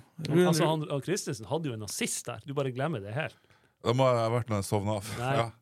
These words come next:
Speaker 1: han hadde jo det, han Erlien.
Speaker 2: Ja, han holdt jo unna og ga
Speaker 3: Ja,
Speaker 2: støtte på seg
Speaker 3: ja,
Speaker 2: til
Speaker 3: ja,
Speaker 2: Erlien.
Speaker 3: stemmer det.
Speaker 2: Ja,
Speaker 3: Ja,
Speaker 2: sånn.
Speaker 3: han fikk liksom ballen litt på foten, og så spratt han til han Vegard Erlien. Veldig bra. Ja. Nei da. <laughs> Det var en flott, eh, assist fra han Fredrik Christensen. Han skal få, han skal få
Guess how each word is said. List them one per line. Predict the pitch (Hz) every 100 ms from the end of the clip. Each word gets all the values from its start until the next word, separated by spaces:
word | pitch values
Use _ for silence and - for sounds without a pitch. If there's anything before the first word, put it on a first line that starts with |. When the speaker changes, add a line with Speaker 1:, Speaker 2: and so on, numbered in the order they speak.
| -
Speaker 1:
han | 120
hadde | 165 127
jo |
det, | 101 101
han | 104
Erlien. | 123 151 120 -
Speaker 2:
Ja, | 190 247
han | 196
holdt | 170 175
jo | 156 156 156
unna | 196 214 151 139
og |
ga | 156
Speaker 3:
Ja, | 156 254
Speaker 2:
støtte | 320
på | 320
seg | 254
Speaker 3:
ja, | -
Speaker 2:
til | -
Speaker 3:
ja, | -
Speaker 2:
Erlien. | - -
Speaker 3:
stemmer | 208 277
det. | 110 98 98
Speaker 2:
Ja, | 147 220
Speaker 3:
Ja, | - 160
Speaker 2:
sånn. | - -
Speaker 3:
han | 151
fikk | 170 180
liksom | 139 123 120
ballen | 143 117
litt | 98
på | - 87
foten, | 135 123 82
og | 85
så | 92
spratt | - 117
han | 80
til | 80
han | - 80
Vegard | 87 87 95
Erlien. | 95 92 95
Veldig | 95 107 147 98 90
bra. | 95 90 _ _ 101
Ja. | 104 _ _ _ -
Nei | 139
da. | 339
<laughs> | 698 - - - _ _ - - -
Det | 156
var | 170
en | 160
flott, | 180 175 -
eh, | 104
assist | 98 - 120 -
fra | - 92 90
han | 92 87 90
Fredrik | - 117 107
Christensen. | 123 120 110 98 98
Han | 127
skal | -
få, | - 151 117 90
han | 104 104
skal | 113
få | -